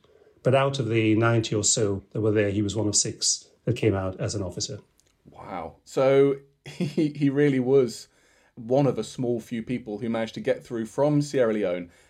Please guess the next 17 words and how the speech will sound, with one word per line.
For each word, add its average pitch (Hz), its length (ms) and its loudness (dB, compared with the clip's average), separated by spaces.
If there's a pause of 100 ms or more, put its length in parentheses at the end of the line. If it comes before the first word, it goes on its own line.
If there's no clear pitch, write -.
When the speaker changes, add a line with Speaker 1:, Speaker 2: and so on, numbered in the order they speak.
Speaker 2:
And 143 140 0
then 156 160 0
what's 180 320 0
his 147 220 -4
role 131 600 2
in 110 140 -2
the 107 80 0
R 95 220 2
A 90 60 0
F? 82 180 -6
What's 135 180 -4
his 147 140 -4
first 131 360 2
role 117 300 2
during 104 200 -4
the 101 60 -6
war? 98 320 -2